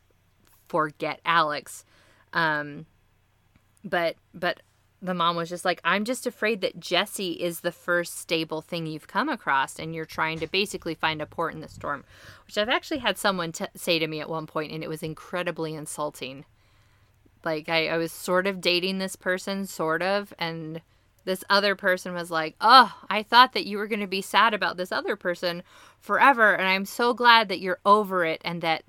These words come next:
this other person is filling that void," or something to that effect. And I'm just like,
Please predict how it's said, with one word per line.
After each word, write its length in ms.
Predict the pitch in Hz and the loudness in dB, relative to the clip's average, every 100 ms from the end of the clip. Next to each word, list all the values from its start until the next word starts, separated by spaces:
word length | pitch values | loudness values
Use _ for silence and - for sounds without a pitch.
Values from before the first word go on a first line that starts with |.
| - | -2
this 220 | 185 - | -2 0
other 240 | 185 180 180 | -2 0 -2
person 360 | - 175 - 160 | -2 -4 -4 -8
is 180 | 151 - _ | -10 -16 _
filling 420 | 185 160 160 156 | -2 -2 -4 -6
that 220 | 156 151 | -4 -4
void," 240 | 165 160 | -2 -2
or 60 | 165 | -4
something 400 | 214 330 277 262 | 2 2 2 -6
to 100 | 208 | -4
that 180 | 170 143 | -4 -4
effect. 400 | 147 160 147 - | -6 -6 -6 -6
And 100 | - | -8
I'm 160 | 175 180 | -6 -6
just 220 | 185 - | -10 -4
like, 260 | 175 165 | -4 -4